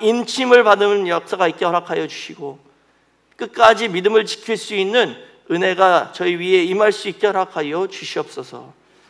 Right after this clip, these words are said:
지금까지 저에게 주신 모든 은혜에 감사하는 마음으로 이 시간에 귀한 헌물을 바칠 때에 감사와 겸손한 마음과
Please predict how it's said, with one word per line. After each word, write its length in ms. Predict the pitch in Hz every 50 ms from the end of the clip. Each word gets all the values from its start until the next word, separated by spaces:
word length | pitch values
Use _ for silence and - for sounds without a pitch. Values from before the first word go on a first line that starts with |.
| _ _ _ _ _
지금까지 540 | _ - 170 175 185 175 175 196 185 180 175
저에게 400 | 165 180 180 185 185 175 180 175
주신 340 | 170 170 156 - 190 180 160
모든 320 | 151 160 175 180 190 180
은혜에 280 | 170 165 180 175 175 170
감사하는 560 | - 156 165 180 180 185 190 190 190 180 165
마음으로 580 | 151 151 151 151 147 151 151 151 143 139 - - - - -
이 60 | - 165
시간에 500 | 160 - 196 180 175 180 175 175 170 151
귀한 240 | 165 185 180 175
헌물을 300 | 170 202 208 196 196 196
바칠 400 | 185 - 143 135 - - 156 139
때에 420 | - 143 139 139 143 143 135 127 139 - - _ _ _ _ _ _ _
감사와 1120 | - - 165 180 190 196 196 190 208 196 190 185 185 185 185 185 175 160 147 135 - - - - _ _ _ _ _ _ _ _ _ _ _ _ _ _
겸손한 560 | - 175 185 202 208 190 214 214 208 202 196
마음과 720 | 175 160 151 151 156 151 151 147 135 151 151 143 139 139 -